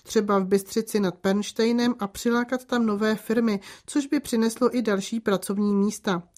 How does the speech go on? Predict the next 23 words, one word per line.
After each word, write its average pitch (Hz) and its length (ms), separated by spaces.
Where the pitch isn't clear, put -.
Teoretickou 220 680
možností 208 540
je 220 80
i 202 140
to, 220 200
že 269 140
by 277 140
horníci 226 520
nadále 220 460
pracovali 220 580
v 220 60
Dolní 208 360
Rožínce. 208 600
Důl 247 260
Rožná 247 360
jedna 214 320
je 226 160
totiž 220 360
nejhlubším 226 680
dolem 220 280
ve 233 120
vlastnictví 220 600
státu 196 520